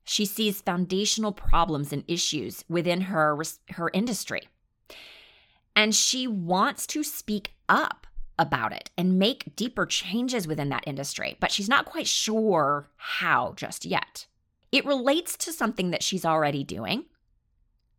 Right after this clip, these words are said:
but she knows that there's more, something else. And what we're working on is trying to figure that out, right? Her priorities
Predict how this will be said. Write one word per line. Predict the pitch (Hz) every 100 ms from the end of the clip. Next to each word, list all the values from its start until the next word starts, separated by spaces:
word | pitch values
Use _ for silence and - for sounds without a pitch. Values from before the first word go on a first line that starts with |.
| -
but | 208
she | - 226 208
knows | 208 226 254 226
that | 202 180
there's | 175 156 156
more, | 151 151 131 98 -
something | - - 185 175 - 147 -
else. | - - - - - - -
And | 208 208
what | 208 208
we're | 240 277 254
working | 180 - 165
on | 147 143 135 139
is | 156
trying | - 185 160 156
to |
figure | 156 147 139
that | 135 117 -
out, | - - - - _
right? | 131 156 160 - - -
Her | 208 190
priorities | - 208 202 202 208 226 247 202 127 69 -